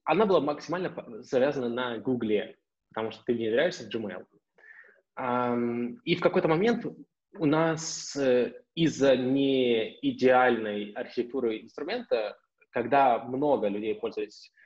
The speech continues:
Doxify, все так или иначе рушилось. А людей, так как это очень критическая, ну, зона, <laughs> и, имейлы, то многие людей жа-, много людей жаловалось и так далее, и так далее. Поэтому в какой-то момент мы не могли, когда мы уже даже понимали, что «Окей,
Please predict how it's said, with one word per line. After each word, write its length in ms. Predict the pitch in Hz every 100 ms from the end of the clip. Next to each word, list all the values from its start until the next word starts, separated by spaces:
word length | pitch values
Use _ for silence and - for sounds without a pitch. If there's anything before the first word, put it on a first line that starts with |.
| _
Doxify, 640 | 156 - 127 202 226 151 110 -
все 480 | - 160 165 123 - -
так 160 | 143
или 100 | 123
иначе 300 | 113 139 -
рушилось. 460 | 117 - - - - _ _
А 100 | -
людей, 160 | 123 147
так 160 | 131 120
как 80 | 117
это 140 | 117
очень 240 | 107 -
критическая, 680 | 104 123 120 - - 110 101 - _ _ -
ну, 100 | 101
зона, 360 | 120 110 92
<laughs> 300 | - - - _ - - -
и, 300 | - 113 107
имейлы, 480 | 123 175 233 117 - - 110 107 _
то 260 | 123 135 131
многие 340 | 117 143 120
людей 240 | 107 107
жа-, 120 | 90 -
много 300 | 127 127 110
людей 200 | 104 104
жаловалось 480 | 147 185 147 107 -
и 40 | -
так 80 |
далее, 160 | 101 98
и 20 |
так 100 | -
далее. 140 | 107 -
Поэтому 200 | 123 -
в 20 |
какой-то 240 | 147 147 135
момент 220 | 175 208
мы 100 | 117
не 100 | 117
могли, 400 | 113 120 127 120 _ _ _
когда 160 | - 123
мы 80 | 120
уже 120 | 120 110
даже 120 | - - _ _ _ _ - _ _ _ _
понимали, 360 | 113 117 104
что 260 | 95 - 98
«Окей, 380 | 107 117 90 -